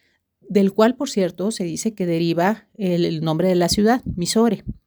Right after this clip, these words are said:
Bueno, a este demonio no había ningún hombre que lo pudiera matar. Así que, pues, la gente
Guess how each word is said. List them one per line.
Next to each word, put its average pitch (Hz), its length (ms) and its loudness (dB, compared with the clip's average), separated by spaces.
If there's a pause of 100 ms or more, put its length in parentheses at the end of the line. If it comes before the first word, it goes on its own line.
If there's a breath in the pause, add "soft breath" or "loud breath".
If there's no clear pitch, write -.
(540 soft breath)
Bueno, 247 260 4
a 240 140 4
este 285 200 0
demonio 254 460 4
no 233 160 2
había 247 240 2
ningún 247 480 4
hombre 226 500 2
que 202 100 -2
lo 190 160 -2
pudiera 180 380 -2
matar. 165 340 -4 (600)
Así 185 220 -4
que, 208 360 0
pues, 175 200 -4
la 170 80 -4
gente 196 480 2